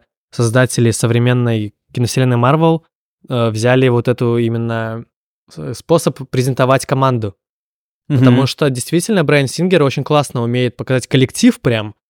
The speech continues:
Speaker 1: где у каждого свой характер, свои особенности. Ну, особенно начиная со второй части. И мне кажется, что это тоже такой какой-то столб, на котором стоят там «Мстители» и многие другие фильмы. Даже там, ну, «Фантастическая четверка», которая вышла в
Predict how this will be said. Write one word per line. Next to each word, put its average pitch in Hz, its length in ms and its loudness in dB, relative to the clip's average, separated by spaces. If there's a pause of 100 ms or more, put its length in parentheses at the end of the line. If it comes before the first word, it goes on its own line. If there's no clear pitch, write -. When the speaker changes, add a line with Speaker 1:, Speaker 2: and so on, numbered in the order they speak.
Speaker 1:
где 120 140 -6
у 123 40 -4
каждого 127 400 -4
свой 135 240 -6
характер, 147 460 -6
свои 123 220 -6
особенности. 143 800 -2 (720)
Ну, 185 160 6
особенно 170 340 2
начиная 143 300 0
со - 100 -8
второй 131 240 0
части. 110 500 -4
И 123 360 -2
мне 127 120 -2
кажется, 139 380 -2
что 127 360 0
это 127 180 0
тоже 131 240 2
такой - 200 -4
какой-то 117 220 -2
столб, 156 340 -2
на 127 120 0
котором 113 280 -4
стоят 117 300 -2
там 110 120 -8
«Мстители» 147 680 0 (420)
и 113 160 -2
многие 123 260 2
другие 120 240 2
фильмы. 110 280 -2
Даже 113 300 0
там, 107 240 -4
ну, 117 100 -2
«Фантастическая - 400 -2
четверка», - 360 -2
которая 113 280 0
вышла 113 320 0
в 104 60 -10